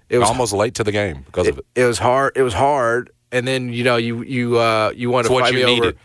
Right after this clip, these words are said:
Speaker 2: You needed
Speaker 1: Chris
Speaker 2: tough
Speaker 1: Crawford.
Speaker 2: love.
Speaker 1: But see, that's
Speaker 2: You
Speaker 1: that
Speaker 2: needed tough love back then.
Speaker 1: Do you think Parth got the same? Do you think he grew up as much as I did? You know what I'm saying?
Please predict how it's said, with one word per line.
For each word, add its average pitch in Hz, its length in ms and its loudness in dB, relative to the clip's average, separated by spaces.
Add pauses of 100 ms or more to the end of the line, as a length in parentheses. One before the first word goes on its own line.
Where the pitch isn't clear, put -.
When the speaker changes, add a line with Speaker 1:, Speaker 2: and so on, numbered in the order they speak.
Speaker 2:
You 101 100 -2
needed 120 220 2
Speaker 1:
Chris 131 140 4
Speaker 2:
tough 104 120 2
Speaker 1:
Crawford. 113 440 0
Speaker 2:
love. - 80 -20 (180)
Speaker 1:
But 147 140 2
see, 156 100 0
that's 165 360 0
Speaker 2:
You 131 100 -2
Speaker 1:
that 135 40 2
Speaker 2:
needed 131 220 0
tough 123 260 0
love 107 300 0
back 85 220 -2
then. 78 200 -4
Speaker 1:
Do 71 100 -6
you 185 100 -2
think 165 260 0
Parth 170 500 0 (500)
got 139 340 0
the 131 80 -10
same? 139 640 0 (680)
Do 139 100 -12
you 147 80 -2
think 147 140 0
he 143 100 -2
grew 143 300 0
up 143 160 0
as 120 140 -4
much 135 200 0
as 107 140 -6
I 135 240 2
did? 101 400 -2 (400)
You 117 100 -6
know 123 60 -2
what 120 60 0
I'm 113 60 -8
saying? 110 440 0